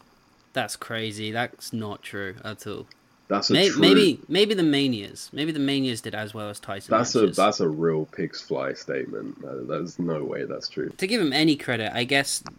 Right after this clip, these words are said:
Speaker 1: W W F bought pay-per-view in for the wrestling industry, but they didn't invent it.
Speaker 2: No, they didn't invent it, and they, they, I refuse to believe that they made more money from it than boxing. But there you go. Another thing I found a little bit weird,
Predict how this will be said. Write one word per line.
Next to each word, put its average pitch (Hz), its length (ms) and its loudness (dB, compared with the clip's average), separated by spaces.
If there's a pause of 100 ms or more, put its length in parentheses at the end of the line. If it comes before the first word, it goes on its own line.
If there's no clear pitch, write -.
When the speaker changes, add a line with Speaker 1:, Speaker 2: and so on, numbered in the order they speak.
(100)
Speaker 1:
W 143 220 2
W 131 280 4
F 123 280 0
bought 120 320 0
pay-per-view 117 520 -2
in 110 260 -2
for 110 180 -6
the 107 60 -4
wrestling 107 560 0
industry, - 580 -10 (360)
but 117 100 -4
they 127 80 4
didn't 147 180 6
invent 113 400 -4
it. - 160 -14 (300)
Speaker 2:
No, 107 300 6
they 98 140 6
didn't 135 200 8
invent 101 400 6
it, 85 200 4
and 90 140 2
they, 92 120 10
they, 92 280 2 (100)
I 95 200 6 (200)
refuse 92 380 0
to 82 100 -6
believe 85 380 0
that 80 180 -4
they 80 140 0
made 82 300 0
more 82 160 2
money 85 300 0
from 78 240 -6
it 69 100 -6
than 76 100 -10
boxing. - 460 -6 (200)
But 73 160 -6
there 87 120 2
you 73 120 -2
go. - 180 -8 (540)
Another 175 280 12
thing 226 180 10
I 139 60 12
found 98 240 6
a 90 40 8
little 90 180 6
bit 78 180 0
weird, 65 340 -4